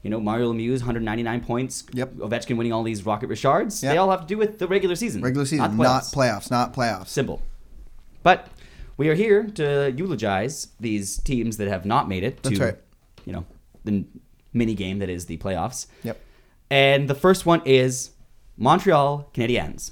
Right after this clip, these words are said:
Speaker 2: Montreal, we hardly knew ye. You died too soon. You're like River Phoenix, you know? Or any, anybody,
Speaker 1: So
Speaker 2: you know,
Speaker 1: many
Speaker 2: Jimi
Speaker 1: people that you
Speaker 2: Hendrix,
Speaker 1: could have
Speaker 2: so many
Speaker 1: randomly chosen
Speaker 2: Well,
Speaker 1: there.
Speaker 2: you know, River Phoenix, uh, sad.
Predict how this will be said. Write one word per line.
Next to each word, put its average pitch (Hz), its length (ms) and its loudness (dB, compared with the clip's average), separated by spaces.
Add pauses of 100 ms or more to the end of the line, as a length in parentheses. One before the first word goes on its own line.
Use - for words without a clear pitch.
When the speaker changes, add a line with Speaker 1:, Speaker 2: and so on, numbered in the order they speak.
(140)
Speaker 2:
Montreal, 143 960 4 (240)
we 123 120 0
hardly 170 420 4
knew 143 180 6
ye. 123 540 0 (760)
You 135 140 4
died 180 400 6
too 196 160 4
soon. 165 300 4
You're 123 100 4
like 151 160 2
River 147 300 6
Phoenix, 131 640 -2
you 120 60 0
know? 131 220 2 (1080)
Or 120 520 2 (440)
any, 165 220 2
anybody, 170 460 6
Speaker 1:
So 196 180 0
Speaker 2:
you 262 80 2
know, - 80 6
Speaker 1:
many 147 300 2
Speaker 2:
Jimi 120 40 -6
Speaker 1:
people 135 180 4
that 180 60 8
you 147 60 6
Speaker 2:
Hendrix, 147 360 4
Speaker 1:
could 135 100 4
have 107 140 -4
Speaker 2:
so 107 160 -4
many - 140 2
Speaker 1:
randomly 120 300 0
chosen 143 280 -2
Speaker 2:
Well, 185 120 2
Speaker 1:
there. 202 80 -4
Speaker 2:
you 196 60 -4
know, 202 120 -2
River 180 220 -2
Phoenix, 190 460 -6
uh, 202 300 0
sad. 214 400 -2